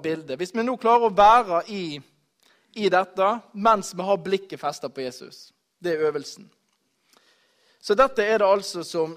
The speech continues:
skjer når det gjelder syndoffer og forordningene om syndoffer. Det er en årlig offer som skjedde i tabernaklet og tempelet.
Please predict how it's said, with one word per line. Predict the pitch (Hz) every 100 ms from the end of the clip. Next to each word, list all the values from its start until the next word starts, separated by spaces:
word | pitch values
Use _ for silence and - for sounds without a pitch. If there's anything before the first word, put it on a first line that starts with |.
| 165
skjer | - 196 226 240 - - _ 196
når | 180
det | 196
gjelder | 185 160
syndoffer | - 175 190 180 170 - 170 202
og | 190
forordningene | 185 220 180 151 147 143 147
om | 165 147 123
syndoffer. | - 147 139 123 - 55 _ _ _ _ _ _ _ _
Det | 196 214
er |
en | 190 190
årlig | 196 208 233 220 170 170 170
offer | 190 196 - 147
som | - 156 - _
skjedde | _ - 175 180
i | 165
tabernaklet | 165 156 170 180 - 147
og | 135
tempelet. | 185 180 151 170 247